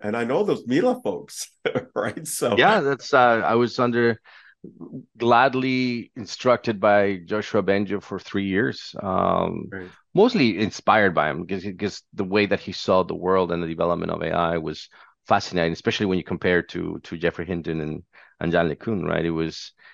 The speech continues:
Speaker 2: it was very altruistic, very human focused, and that was fascinating, right? So yeah, yeah, I'm, I'm, I, I have a little piece of Montreal in my heart, even though I lived in Asia for ten years, because I've been continuing the collaboration. Even today, A D I has a partnership with Mila because of,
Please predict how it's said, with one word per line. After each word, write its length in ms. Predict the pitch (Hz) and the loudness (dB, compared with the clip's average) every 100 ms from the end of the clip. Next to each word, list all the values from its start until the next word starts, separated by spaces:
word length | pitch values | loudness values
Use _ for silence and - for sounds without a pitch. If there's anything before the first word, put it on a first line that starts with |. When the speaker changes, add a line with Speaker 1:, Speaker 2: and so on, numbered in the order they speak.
| _ - | _ -2
Speaker 2:
it 40 | |
was 120 | 87 | 0
very 140 | 82 87 | 4 4
altruistic, 500 | 85 120 113 - 76 | 4 2 0 -4 -2
very 200 | 87 85 | -2 -2
human 400 | - 95 82 78 | -4 -4 -4 -4
focused, 600 | - 98 - - - - | -4 -4 -4 -14 -18 -14
and 300 | 82 80 78 | -10 -6 -2
that 100 | 78 | -4
was 200 | - - | -4 -10
fascinating, 520 | - - 57 57 - | -12 -10 -12 -12 -12
right? 200 | 76 80 | -14 -10
So 260 | - 90 - - - - | -4 -4 -4 -14 -20 2
yeah, 280 | 120 196 123 | 4 4 4
yeah, 180 | 123 127 | 4 4
I'm, 140 | 123 | 4
I'm, 340 | 117 127 120 113 | 2 2 0 2
I, 260 | 117 113 110 | 4 4 2
I 80 | |
have 120 | 107 127 | 0 2
a 40 | |
little 200 | 131 147 | 0 0
piece 240 | 127 135 | -4 -8
of 40 | 123 | -4
Montreal 440 | 113 107 113 123 | -4 0 4 4
in 60 | 117 | 4
my 120 | 104 | 0
heart, 320 | 90 110 131 - | 0 -2 -2 -8
even 220 | 107 104 | -6 -2
though 140 | 98 | 2
I 220 | 95 90 90 _ _ _ | 4 2 -2 _ _ _
lived 220 | 110 110 98 | 0 0 2
in 60 | |
Asia 240 | 107 107 - | 0 0 -4
for 140 | - | -10
ten 280 | - 110 104 | -2 0 2
years, 320 | 101 123 123 | 2 0 -4
because 260 | - 82 92 | -14 -14 -4
I've 120 | 104 | -2
been 280 | 98 98 90 _ _ _ _ | 0 -2 -4 _ _ _ _
continuing 400 | 123 - 147 131 | 0 4 4 6
the 80 | 107 | 4
collaboration. 520 | - 101 117 156 104 | 2 2 2 -2 -2
Even 180 | 113 110 | -2 -2
today, 400 | 110 107 101 95 | 0 2 2 0
A 40 | |
D 140 | 95 98 | 0 0
I 120 | 95 | 0
has 260 | 95 92 | 0 -2
a 40 | 92 | -4
partnership 380 | - 67 - 90 | -6 -4 -6 -6
with 120 | 90 | -2
Mila 200 | 90 87 | 0 0
because 360 | 87 - 87 | 0 -4 -2
of, 100 | 92 | -4